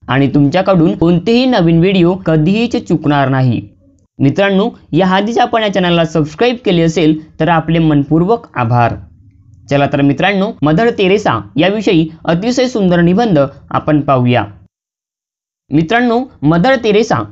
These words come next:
यांचा जन्म सव्वीस ऑगस्ट एकोणीसशे दहा रोजी आग्नेन्से गोकन्से बोजसियू या नावाने झाला. ते सध्याच्या काळातील एक थोर व्यक्ती,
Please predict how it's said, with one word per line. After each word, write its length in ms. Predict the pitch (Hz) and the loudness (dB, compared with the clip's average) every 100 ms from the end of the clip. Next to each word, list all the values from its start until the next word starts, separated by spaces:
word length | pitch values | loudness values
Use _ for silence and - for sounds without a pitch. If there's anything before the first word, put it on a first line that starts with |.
| - | -4
यांचा 240 | 151 185 | -2 0
जन्म 400 | 185 185 196 143 156 - | 2 2 2 0 -2 -10
सव्वीस 380 | - 180 202 247 | -4 0 2 0
ऑगस्ट 460 | - 147 160 240 208 | -2 0 0 0 -2
एकोणीसशे 420 | 190 190 196 190 | -2 -2 -2 -2
दहा 300 | 175 147 160 | -2 0 2
रोजी 400 | 240 214 170 156 156 - - | 2 2 0 0 -4 -16 -4
आग्नेन्से 800 | 123 139 202 240 240 170 196 - 131 | -2 0 0 0 0 -2 -2 -4 0
गोकन्से 720 | 151 190 247 240 165 147 - | 2 2 0 0 0 0 -2
बोजसियू 720 | - 156 202 240 196 202 170 101 - | -2 0 0 -2 0 2 2 -2 -4
या 160 | 135 156 | -2 0
नावाने 440 | 156 123 151 202 | 2 0 0 0
झाला. 300 | 156 120 107 107 - - | 0 0 -2 -6 -20 -6
ते 80 | 208 | -4
सध्याच्या 460 | 202 165 226 247 247 | 2 2 2 0 0
काळातील 460 | 202 190 196 240 | 0 0 0 0
एक 240 | 226 226 - | 0 -2 0
थोर 200 | 170 240 | 2 2
व्यक्ती, 500 | 214 - 120 101 | 0 -4 -6 -6